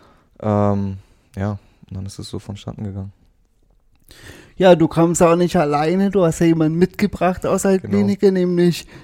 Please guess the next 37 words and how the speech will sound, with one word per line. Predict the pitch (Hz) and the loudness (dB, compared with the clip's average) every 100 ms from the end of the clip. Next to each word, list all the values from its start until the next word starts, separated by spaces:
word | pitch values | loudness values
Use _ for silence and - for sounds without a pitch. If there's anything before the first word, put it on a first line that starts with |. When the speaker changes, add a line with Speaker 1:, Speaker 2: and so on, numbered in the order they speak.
| - | -4
Speaker 2:
den | 180 170 | 0 0
Emir, | 147 185 202 196 190 202 - _ - | -2 0 2 4 2 -2 -10 _ -8
den | 156 | -6
Emir | 175 175 | -2 -4
Can, | - 185 185 202 196 | 0 0 0 -4 -6
äh, | - 170 165 160 160 160 156 - - - _ | 0 2 4 2 0 -6 -16 -20 -20 -20 _
Gençel | 165 175 - 196 190 190 | -4 -4 0 4 4 2
hast | 175 175 - | -2 -4 -2
du | 175 | -2
mitgebracht | 180 - 196 175 170 185 - - | -4 -2 -2 2 4 4 2 -18
und | 320 190 202 208 202 175 - | -8 -2 0 0 -2 -4 -6
ja, | 165 151 135 | 0 2 2
genau. | 151 156 147 151 - - - - | -2 -2 -2 -4 -10 -20 -10 2
War | 175 | 4
es | 180 | 4
eher | 180 | 2
zufällig | - 190 220 214 208 | 0 2 4 6 4
oder | 202 180 156 | 2 2 2
war | 147 151 | 2 2
es, | 156 - | 0 -6
äh, | 117 131 143 139 135 135 _ | -4 0 2 2 -2 -6 _
geplant, | 160 - 160 127 127 139 - 127 | -8 -4 -2 -2 -2 -4 -6 -10
dass | 127 | -6
ihr | 156 139 | -4 -4
beide | 117 127 135 117 113 - - _ | -4 -4 -4 -6 -8 -10 -16 _
hierher | - 156 147 123 | -4 -2 -2 -4
kommt? | - - - - - 110 | -8 -10 -14 -20 -16 -8
Speaker 1:
Ja, | 98 | -6
nee, | 98 101 | -4 -4
es | 104 - | -6 -8
war | 95 | -4
eher | 104 | -4
zufällig. | - 113 - 101 98 | -6 -10 -6 -6 -6
Also, | 98 101 101 | -8 -8 -10
wie | 98 104 | -10 -8
gesagt, | 101 107 110 | -4 -4 -6
er, | 95 95 | -8 -8